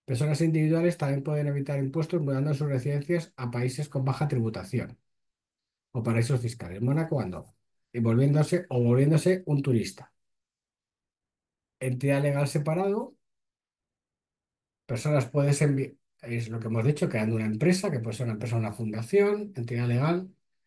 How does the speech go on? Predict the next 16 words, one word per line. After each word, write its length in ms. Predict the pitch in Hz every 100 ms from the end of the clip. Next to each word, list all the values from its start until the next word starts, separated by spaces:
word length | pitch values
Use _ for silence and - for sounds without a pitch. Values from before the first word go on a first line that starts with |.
| _ _
se 140 | - 123
establece 680 | 117 117 135 143 170 165 -
en 180 | 117 131
un 160 | 147
paraíso 400 | 123 117 120 147
fiscal. 360 | 120 113 - 95
Las 120 | 101
ganancias 360 | 107 123 135 123
del 140 | 120
individuo 420 | 117 123 147 165
van 140 | 143 139
a 60 |
parar 240 | 131 139 139
directamente 500 | 131 135 131 139 151
a 40 |
ese, 280 | 139 160